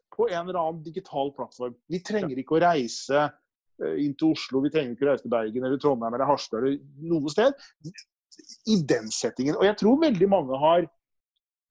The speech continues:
Speaker 1: sett at disse digitale plattformene er en,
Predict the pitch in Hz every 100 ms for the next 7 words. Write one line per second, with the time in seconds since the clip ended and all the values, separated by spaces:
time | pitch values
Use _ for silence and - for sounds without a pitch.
0 | _ - - - 185 175 _ _ _ -
1 | 175 - - - _ _ _ _ _ _
2 | 185 - 139 151 160 151 123 147 147 127
3 | - 135 151 175 196 131 123 127 - 160
4 | 175